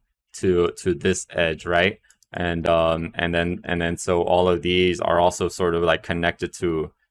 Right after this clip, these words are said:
each other, right? So let's, uh, do that, but we're gonna do that by hand. Uh, another thing I forgot to mention: this file, it's available in my website for free. And, um, and then here it has a hundred,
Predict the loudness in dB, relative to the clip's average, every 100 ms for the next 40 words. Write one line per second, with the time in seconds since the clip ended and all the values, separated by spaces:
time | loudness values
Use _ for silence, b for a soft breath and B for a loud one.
0 | -10 -6 0 0 0 -4 -10 b _ 0
1 | 0 2 0 0 -4 -4 -2 0 4 4
2 | 2 -6 -4 2 4 4 2 0 0 -2
3 | -2 0 2 0 -4 -10 _ _ _ _
4 | _ _ _ _ _ _ _ _ _ _
5 | _ _ _ _ _ 6 6 6 4 4
6 | 4 0 2 4 4 4 0 0 -2 -2
7 | 0 0 4 6 6 2 -6 -6 0 4
8 | 4 4 2 2 -2 -2 -2 0 -2 -4
9 | -4 -2 -2 4 2 2 -6 -8 -6 -4
10 | -4 -4 -8 _ -10 -6 -4 -2 2 4
11 | 4 0 -2 -6 -12 b b b -2 0
12 | 0 2 4 6 6 4 2 0 0 2
13 | 2 2 -4